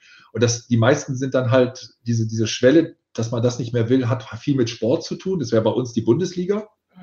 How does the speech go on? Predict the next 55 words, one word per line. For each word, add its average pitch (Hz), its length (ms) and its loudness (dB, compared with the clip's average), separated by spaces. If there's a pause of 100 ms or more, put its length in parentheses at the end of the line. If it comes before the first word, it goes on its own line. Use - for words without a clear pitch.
(260)
Ist - 120 -6
ja 101 80 0
auch 107 100 -2
immer 143 140 -2
eine 135 120 0
Diskussion. 147 720 2 (220)
Und, 123 460 4
äh, 113 220 6 (280)
dann 117 160 4
sagt 123 160 4
man 117 140 2
halt, 120 160 4
okay, 127 200 4
wenn 113 140 4
sie 117 60 2
jetzt 117 140 2
auch 120 100 0
noch 117 160 0
E 123 80 2
S 117 160 2
P 117 80 4
N 123 180 0
bekommen 170 380 2
als 110 180 -8
Livestream, 160 800 2
dann, 123 320 -2
äh, 113 560 2 (640)
gehen 120 180 2
sie 123 80 2
halt 117 120 4
komplett 117 320 0
vom 101 160 -2
Fernsehen 101 400 -4
weg. 87 160 -6
Und 92 80 -8
das 107 140 -2
macht 127 160 0
in 127 80 -4
den 113 140 0
U 113 100 2
S 117 140 0
A, 135 260 2
wo 127 60 0
man 117 260 0
eben 110 160 0
halt 117 180 0
enorme 113 340 2
Kabel- 135 420 0
oder, 107 200 -2
oder 104 160 -4
Satellitengebühren 117 920 0
zahlt, 110 400 -6
auch - 120 -20
enorm 101 280 -10
Sinn. 90 220 -12